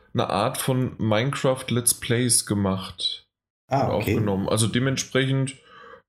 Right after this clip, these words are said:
Speaker 1: ähm, hast du es jetzt für die Switch Minecraft runtergeladen?
Speaker 2: Ja, also ich hab Minecraft auch vorher noch nie gespielt, ähm, spiele aber auf der P S vier schon mal gerne Ark, was ja im Prinzip,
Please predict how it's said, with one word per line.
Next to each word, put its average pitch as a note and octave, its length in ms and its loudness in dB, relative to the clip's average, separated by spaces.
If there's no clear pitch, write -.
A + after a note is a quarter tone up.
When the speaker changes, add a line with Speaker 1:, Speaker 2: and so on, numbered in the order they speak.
Speaker 1:
ähm, A2 320 0
hast B2+ 240 2
du - 20 0
es A#2+ 140 2
jetzt - 420 0
für - 160 -2
die B2 80 4
Switch - 380 0
Minecraft A2 480 0
runtergeladen? C#3+ 500 0
Speaker 2:
Ja, G2 240 2
also - 180 -2
ich G2+ 100 0
hab A#2+ 140 -2
Minecraft A#2+ 460 2
auch G2+ 60 -4
vorher A#2+ 300 0
noch A2 120 0
nie G#2+ 160 2
gespielt, F3 520 0
ähm, A2 680 2
spiele D#3 680 0
aber C3 760 0
auf - 260 -2
der A2 120 2
P A2+ 200 0
S A2+ 140 0
vier C3 240 0
schon A#2+ 180 0
mal A2+ 140 2
gerne G#2 320 2
Ark, G2+ 440 -2
was - 180 0
ja G2+ 200 2
im F#2+ 180 -2
Prinzip, G2+ 560 0